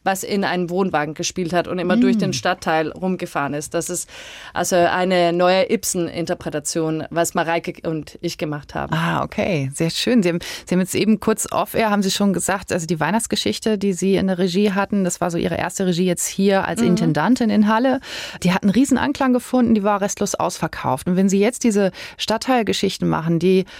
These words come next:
Speaker 2: ja vielleicht doch ein bisschen experimenteller angelegt sind, gehen Sie dann dieses Risiko ein, es könnte nicht voll werden, oder ist es <laughs> einfach jetzt im Sülhaun-Theater, ist es da auch immer voll gewesen?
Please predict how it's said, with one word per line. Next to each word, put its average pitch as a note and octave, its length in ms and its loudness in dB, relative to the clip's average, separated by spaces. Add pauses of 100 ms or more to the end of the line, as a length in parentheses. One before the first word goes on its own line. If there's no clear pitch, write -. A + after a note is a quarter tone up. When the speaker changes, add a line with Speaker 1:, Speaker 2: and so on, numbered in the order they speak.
(220)
Speaker 2:
ja C4+ 180 2
vielleicht F#3 360 -2
doch - 180 -4
ein - 100 2
bisschen C3+ 240 -2
experimenteller D3+ 880 -2
angelegt A#2+ 500 -2
sind, B2 300 -2 (360)
gehen G#3 240 4
Sie A3+ 80 0
dann A3 440 2 (340)
dieses E3+ 440 0
Risiko G3+ 320 2
ein, C4+ 240 -2
es B3+ 100 -2
könnte A3 300 2
nicht A3 180 2
voll B3 240 0
werden, A#3 220 2
oder G3 240 0 (300)
ist - 180 -2
es - 140 -2
<laughs> - 120 -8
einfach - 320 -2 (420)
jetzt - 200 -2
im E3 160 2
Sülhaun-Theater, F#3+ 840 0
ist - 120 -4
es - 100 -6
da - 240 -2 (360)
auch C3 200 -4
immer - 180 -4
voll - 240 -4
gewesen? B2+ 460 -4